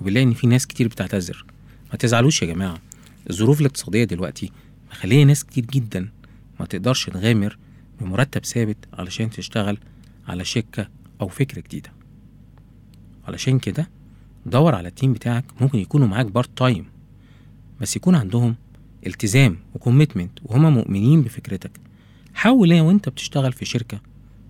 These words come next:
ما توقفش شغل في الشركة ديت، وتروح تقول: "أنا عايز أعمل بيزنس خاص بيا"، مش أحسن وقت دلوقتي. ولكن طور فكرتك، ابتدي اشتغل عليها، ابتدي شوف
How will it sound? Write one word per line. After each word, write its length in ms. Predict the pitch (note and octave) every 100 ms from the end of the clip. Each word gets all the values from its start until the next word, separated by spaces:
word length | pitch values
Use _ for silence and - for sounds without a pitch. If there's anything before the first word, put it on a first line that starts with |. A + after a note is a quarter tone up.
| -
ما 60 |
توقفش 440 | - A2 C#3 C3+ -
شغل 260 | - A#2
في 100 | G2+
الشركة 340 | - - A2+ F#2
ديت، 280 | A2+ C3+ - - - -
وتروح 300 | G#2+ C3+ -
تقول: 260 | F2+ B2
"أنا 140 | G2+ F2+
عايز 240 | B2 G#2+
أعمل 240 | A#2 A2
بيزنس 360 | F2+ A#2 G#2 G2
خاص 200 | - G#2
بيا"، 300 | F2+ G2+ D#2+ - - - - - - - - - A2
مش 200 | A2 -
أحسن 520 | A2+ - - C3+ C#3+ -
وقت 340 | A#2+ - -
دلوقتي. 460 | G2+ G2+ - - - - - - - - - -
ولكن 460 | D#3 B3 - C#3+ - - - - - - - - - - -
طور 220 | E3+ F3+ D#3
فكرتك، 520 | - - A2+ D#3 -
ابتدي 260 | - - F#3+
اشتغل 360 | C#3+ E3+ D3+ A2+
عليها، 360 | G2 G2+ E2+ - - - - -
ابتدي 320 | A#2 - F#3+ D3
شوف 360 | - F3 -